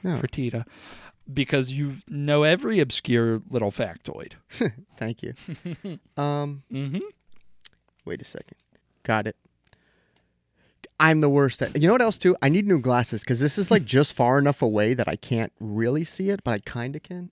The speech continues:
Speaker 1: Um,
Speaker 2: Mm-hmm.
Speaker 1: yeah, yeah, it used to be called the Summit, I guess. But he
Speaker 2: Okay.
Speaker 1: bought this. Now it's the church.
Speaker 2: Oh, wow.
Speaker 1: And
Speaker 2: Lakewood Church.
Speaker 1: Yeah, yeah. So that's the inside.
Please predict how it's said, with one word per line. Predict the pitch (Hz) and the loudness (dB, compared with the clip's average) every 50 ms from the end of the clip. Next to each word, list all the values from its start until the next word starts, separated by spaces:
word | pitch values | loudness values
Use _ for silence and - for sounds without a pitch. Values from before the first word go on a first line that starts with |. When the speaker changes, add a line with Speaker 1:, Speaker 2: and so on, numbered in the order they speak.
| _ - | _ -2
Speaker 1:
Um, | 131 127 | 0 2
Speaker 2:
Mm-hmm. | 131 131 139 240 - _ _ _ _ _ _ _ _ _ _ _ _ _ _ _ _ _ - - _ _ _ _ _ _ _ _ _ _ _ _ _ _ | 2 2 0 -2 -6 _ _ _ _ _ _ _ _ _ _ _ _ _ _ _ _ _ -20 -20 _ _ _ _ _ _ _ _ _ _ _ _ _ _
Speaker 1:
yeah, | - 156 196 | 2 4 4
yeah, | 208 196 151 | 6 4 4
it | 82 120 | 2 2
used | 123 139 - | 0 0 -2
to | - | -6
be | 147 | -6
called | 127 - 151 127 113 | -2 -2 -2 -2 -4
the | 110 | -8
Summit, | - - - 120 123 165 190 - | -6 -2 -2 0 0 -2 -4 -4
I | 196 | -6
guess. | 185 190 214 226 214 - - - _ _ _ _ _ _ _ _ _ _ _ | -4 -4 -4 -4 -6 -10 -16 -20 _ _ _ _ _ _ _ _ _ _ _
But | 143 131 131 - 120 | -2 -2 -2 -2 0
he | 135 175 | 2 2
Speaker 2:
Okay. | 156 135 | 4 6
Speaker 1:
bought | 160 185 190 - | 6 6 4 2
this. | - 80 - - | -2 -6 -6 -4
Now | 110 110 117 | -2 -2 -2
it's | 117 - - | -2 -4 -8
the | - - | -14 -8
church. | - - 151 156 - - - - - - _ _ _ _ - - | -2 0 0 0 0 -6 -12 -14 -16 -16 _ _ _ _ -6 -2
Speaker 2:
Oh, | 170 175 | -2 -2
wow. | 135 - 123 147 - - - - | -2 -2 -6 -8 -8 -12 -16 -12
Speaker 1:
And | |
Speaker 2:
Lakewood | - 95 123 120 117 113 110 - | -6 -4 -2 -2 -2 -4 -6 -8
Church. | - - - - _ _ | -12 -12 -12 -12 _ _
Speaker 1:
Yeah, | - 135 143 147 | -2 0 2 2
yeah. | 143 123 98 - - - _ | 2 2 0 -4 -10 -18 _
So | - - - | -8 -4 0
that's | 123 127 131 - - - - _ _ | 2 2 2 0 -4 -12 -20 _ _
the | 117 117 120 | -2 0 2
inside. | 139 143 - - 175 170 175 175 | 2 2 2 2 2 2 2 0